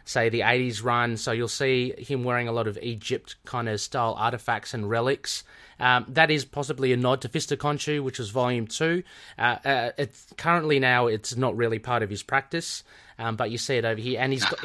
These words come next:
he's got some sort of tech as well, which he had some of that in the nineties. Um, hey, yeah, didn't they all? But, um, uh,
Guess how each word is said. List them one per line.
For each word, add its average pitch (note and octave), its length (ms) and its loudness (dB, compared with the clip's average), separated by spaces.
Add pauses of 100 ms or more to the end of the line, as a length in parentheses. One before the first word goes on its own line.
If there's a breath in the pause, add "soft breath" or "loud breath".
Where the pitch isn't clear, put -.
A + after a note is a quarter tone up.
he's F3 100 2
got G3+ 160 4
some G3 140 0
sort F#3+ 160 2
of A#2+ 100 -4
tech - 480 -4
as A#2+ 160 -4
well, C3+ 240 2
which - 380 0 (720 soft breath)
he E3+ 300 -2
had F#3 200 6
some E3+ 180 2
of C#3+ 60 2
that - 160 2
in D#3 120 4
the C#3 80 4
nineties. D#3+ 760 0 (340)
Um, A#2+ 420 -4
hey, A2+ 320 2
yeah, B2 160 2
didn't C3 180 -2
they A2+ 160 2
all? D3+ 260 2 (300 loud breath)
But, C3 360 6
um, B2+ 420 6
uh, C3 100 -4